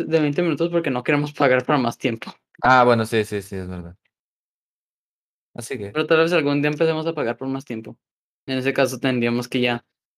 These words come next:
Speaker 2: O si
Speaker 1: ser
Speaker 2: no,
Speaker 1: un
Speaker 2: en
Speaker 1: poco más
Speaker 2: YouTube.
Speaker 1: profesional. Ah,
Speaker 2: Cuando tenga mi
Speaker 1: o sea, sí,
Speaker 2: P C,
Speaker 1: o
Speaker 2: tal
Speaker 1: sea,
Speaker 2: vez en YouTube.
Speaker 1: bueno, sí.
Speaker 2: Te-, sería más, eh, más conveniente, ¿no?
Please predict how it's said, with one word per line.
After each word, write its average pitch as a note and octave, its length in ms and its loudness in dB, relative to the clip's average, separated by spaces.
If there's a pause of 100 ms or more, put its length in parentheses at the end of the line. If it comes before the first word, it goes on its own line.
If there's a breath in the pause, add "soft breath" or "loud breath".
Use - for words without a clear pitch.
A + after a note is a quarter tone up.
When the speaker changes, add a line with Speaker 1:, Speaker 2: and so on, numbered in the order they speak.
(260)
Speaker 2:
O A#2+ 120 6
si C#3 120 2
Speaker 1:
ser F3+ 120 8
Speaker 2:
no, A2 100 6
Speaker 1:
un A2+ 80 8
Speaker 2:
en A2+ 140 2
Speaker 1:
poco C#3 220 4
más C#3 160 4
Speaker 2:
YouTube. - 20 -18
Speaker 1:
profesional. C3+ 600 -2 (580)
Ah, G#3 240 0
Speaker 2:
Cuando G3 260 -2
tenga G#3+ 240 -2
mi B2 80 0
Speaker 1:
o F#3+ 40 4
sea, F#3+ 120 4
sí, C4 100 2
Speaker 2:
P C#4 60 6
C, C#4 60 2
Speaker 1:
o - 20 0
Speaker 2:
tal E3 120 0
Speaker 1:
sea, - 60 2
Speaker 2:
vez - 140 -2
en G2+ 80 -8
YouTube. A2 320 -6 (1120)
Speaker 1:
bueno, E3+ 400 0
sí. B2+ 240 -4 (2000)
Speaker 2:
Te-, G#2 220 0
sería B2 260 4
más, E3 420 2
eh, B2 460 6
más A2+ 200 -8
conveniente, B2 580 -4
¿no? A#2 180 -12